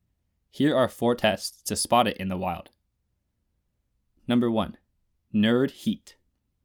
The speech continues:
Coined by my partner Chris Dixon, this is when the most talented, hardest working, and most in-demand people,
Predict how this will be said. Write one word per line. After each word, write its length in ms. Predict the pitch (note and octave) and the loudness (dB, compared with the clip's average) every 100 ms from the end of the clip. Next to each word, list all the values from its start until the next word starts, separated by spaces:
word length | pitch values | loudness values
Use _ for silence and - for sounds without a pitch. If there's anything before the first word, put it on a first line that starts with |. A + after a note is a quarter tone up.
| _ _ _ _ _ _ _ _ _ _ | _ _ _ _ _ _ _ _ _ _
Coined 340 | - B2+ E3 | -2 0 2
by 120 | D#3 C#3 | 2 2
my 120 | C3 | 0
partner 360 | G#2+ G#2+ G#2 | 0 2 2
Chris 280 | F#2+ - A2+ | -2 -8 -8
Dixon, 420 | - E2 - F#2+ - _ _ _ _ _ _ _ | -8 -8 -6 -8 -10 _ _ _ _ _ _ _
this 180 | B2+ C#3 | 0 0
is 100 | D3 | 0
when 160 | C#3 C3 | 0 0
the 80 | A2 | 2
most 300 | G#2+ B2 - | 2 0 -2
talented, 520 | G2+ G#2 - G#2 - _ _ _ _ | -4 -2 0 -2 -2 _ _ _ _
hardest 360 | - C3+ D3 A2 | 2 2 0 -2
working, 400 | G2+ - F#2+ - | -2 -2 -4 -4
and 180 | G#2 G2 | -2 0
most 260 | G#2+ B2 - | 0 -2 -2
in-demand 480 | A#2+ B2+ A2+ G#2 F#2 | 0 2 2 0 -2
people, 420 | A#2 G2+ F2+ | -6 -6 -8